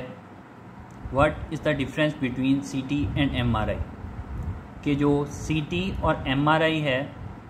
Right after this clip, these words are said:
उसके दरमियान क्या difference होता है।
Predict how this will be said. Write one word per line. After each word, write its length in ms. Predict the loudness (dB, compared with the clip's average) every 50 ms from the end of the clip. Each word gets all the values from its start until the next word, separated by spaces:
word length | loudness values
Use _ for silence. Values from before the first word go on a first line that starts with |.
| -16 -14 -14 -14 -12 -8 -8
उसके 260 | -8 -4 -2 -2 0
दरमियान 540 | 2 2 4 4 6 6 6 4 4 2 0 -2 -6 -10 -14 -14 -14 -14 -14 -2 4
क्या 160 | 4 6 6
difference 460 | 4 2 -2 -2 -2 0 0 0 -2
होता 220 | -4 -6 -4 -4 -6
है। 180 | -6 -6 -8